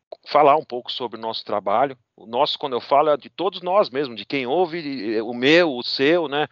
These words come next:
Porque é, é o nosso dia a dia, a nossa vida, né? Então, a-, agradeço a você que ouviu e me disponho a ajudar quando for necessário, também pelo canal da Bitzer, você ligando lá,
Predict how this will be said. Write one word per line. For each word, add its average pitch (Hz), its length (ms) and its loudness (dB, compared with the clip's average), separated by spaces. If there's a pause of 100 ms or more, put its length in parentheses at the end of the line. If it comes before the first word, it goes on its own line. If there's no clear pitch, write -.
(280)
Porque 127 800 2 (500)
é, 107 320 -2 (640)
é 104 80 -2
o 120 60 0
nosso 135 280 -2
dia 151 160 2
a 143 40 4
dia, 113 240 -2
a 104 40 -2
nossa 120 280 -2
vida, 98 340 -8
né? 120 160 -4
Então, 127 600 -8
a-, - 220 0
agradeço 131 520 2
a - 20 -8
você 131 360 -8
que - 120 -12
ouviu 120 380 -8 (720)
e 120 540 -4
me 127 100 -4
disponho 143 540 -2
a 123 100 4
ajudar 123 580 2 (140)
quando 120 240 -12
for 127 180 -10
necessário, 131 640 0
também 123 300 -10
pelo 123 200 -10
canal 120 280 0
da 113 140 0
Bitzer, 123 400 -8
você 113 280 -6
ligando 135 400 2
lá, 151 440 4